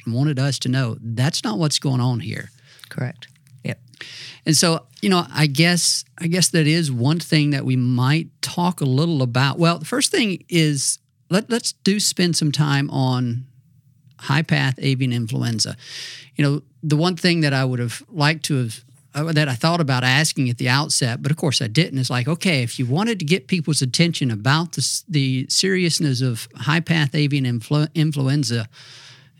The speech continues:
Speaker 1: you succeeded.
Speaker 2: You did it.
Speaker 1: <laughs>
Speaker 2: <laughs> Congratulations.
Speaker 1: And, and we, we knew and know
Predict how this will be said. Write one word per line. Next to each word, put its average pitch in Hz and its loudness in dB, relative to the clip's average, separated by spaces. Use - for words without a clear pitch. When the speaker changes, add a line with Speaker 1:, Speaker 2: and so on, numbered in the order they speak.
Speaker 1:
you 151 2
succeeded. - 2
Speaker 2:
You 160 4
did 170 -2
it. 196 4
Speaker 1:
<laughs> - -18
Speaker 2:
<laughs> - -18
Congratulations. 254 -6
Speaker 1:
And, - 2
and 214 0
we, 254 -2
we 214 0
knew 202 0
and 170 2
know 180 2